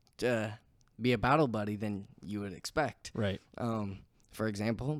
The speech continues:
Speaker 1: background checks. Um,
Speaker 2: Yes.
Speaker 1: you would, you would think that someone my age doesn't really need a background check,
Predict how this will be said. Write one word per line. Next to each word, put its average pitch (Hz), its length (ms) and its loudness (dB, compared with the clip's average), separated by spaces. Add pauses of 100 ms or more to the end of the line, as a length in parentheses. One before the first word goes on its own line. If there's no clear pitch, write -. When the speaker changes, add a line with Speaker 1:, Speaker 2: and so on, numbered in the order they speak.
Speaker 1:
background 95 480 -2
checks. - 420 -2 (400)
Um, 120 280 6
Speaker 2:
Yes. - 200 -4 (840)
Speaker 1:
you 131 160 6
would, 131 120 8 (140)
you 147 140 4
would 147 100 2
think 160 260 0
that 113 280 2 (300)
someone 117 280 4
my 113 220 4
age 113 380 2
doesn't 135 240 2
really 131 160 0
need 117 320 4
a 110 40 2
background 101 480 0
check, 104 220 2